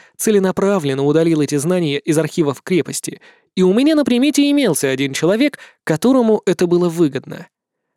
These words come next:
Тот, кто с первого взгляда осознал, что попало ему в руки.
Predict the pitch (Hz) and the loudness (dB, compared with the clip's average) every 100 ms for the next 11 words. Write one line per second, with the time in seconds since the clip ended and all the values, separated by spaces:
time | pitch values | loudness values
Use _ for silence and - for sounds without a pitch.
0 | _ - 180 208 - 160 - 214 202 185 | _ -2 0 0 -2 -4 0 0 2 2
1 | 185 170 156 170 185 139 147 139 175 185 | 0 -2 0 0 0 -2 0 0 0 0
2 | 160 - 190 196 139 156 151 143 143 151 | -2 0 0 0 -2 0 0 0 0 -2
3 | 170 165 - - | 0 -2 -4 -12